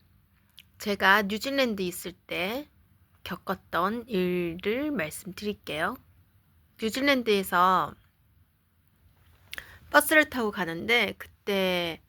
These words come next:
너무 오래전 일이기 때문에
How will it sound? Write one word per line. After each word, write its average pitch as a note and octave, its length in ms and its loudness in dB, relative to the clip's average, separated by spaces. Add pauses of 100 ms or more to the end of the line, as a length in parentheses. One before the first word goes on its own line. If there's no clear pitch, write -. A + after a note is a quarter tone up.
(1120)
너무 A#3+ 380 6
오래전 C4 500 4
일이기 G#3+ 400 -2
때문에 G3+ 1000 -2